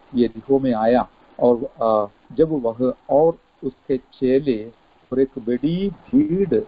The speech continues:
यरीहो से निकलती थी, तब तिमाई का पुत्र बर्तिमाई, एक अंधा भिखारी, सड़क के किनारे बैठा था। हालेलुया।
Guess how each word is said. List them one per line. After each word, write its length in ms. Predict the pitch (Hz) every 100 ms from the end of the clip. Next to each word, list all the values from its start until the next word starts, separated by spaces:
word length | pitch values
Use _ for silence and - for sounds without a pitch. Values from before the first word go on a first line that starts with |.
| - 131
यरीहो 440 | 120 110 110 143
से 240 | 147 156 127
निकलती 560 | 107 - 175 185 -
थी, 220 | 135 - 202 - _ _ 190
तब 260 | 170 110 - _ _ _
तिमाई 420 | 139 117 131 190 208
का 80 | 139
पुत्र 420 | - 131 - 156 - 131
बर्तिमाई, 680 | 113 - 160 127 110 107 110 -
एक 260 | 123 120 110
अंधा 400 | 98 110 120 123
भिखारी, 840 | - - 117 - - 113 110 104 - _ _ -
सड़क 260 | 143 147 180 -
के 100 | 196
किनारे 560 | 196 120 107 117 123 131
बैठा 500 | 127 107 - 120 110
था। 300 | - 120 - _ _ _ _ -
हालेलुया। 460 | 110 110 113 113